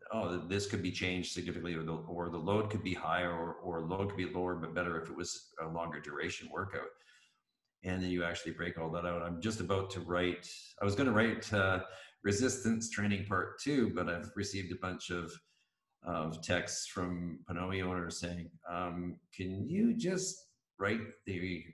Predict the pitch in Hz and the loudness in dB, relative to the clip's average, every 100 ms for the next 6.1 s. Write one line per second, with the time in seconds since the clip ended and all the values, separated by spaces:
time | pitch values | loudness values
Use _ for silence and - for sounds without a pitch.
0 | - - - 71 101 107 117 117 117 110 | -8 -6 -2 0 2 2 4 4 4 2
1 | 113 117 117 - - - - - _ _ | 4 4 2 -4 -12 -20 -20 -20 _ _
2 | - 104 92 90 98 101 98 104 101 95 | -4 0 2 2 4 6 8 6 6 4
3 | 95 90 90 95 95 92 - 87 92 90 | 2 2 4 4 2 0 -2 -4 -2 0
4 | 87 87 90 - 82 82 76 - - - | 0 0 -2 0 0 0 0 -4 -12 -8
5 | 85 82 85 82 - 87 87 78 85 85 | -6 -4 -4 -2 -2 0 -2 -2 -2 -4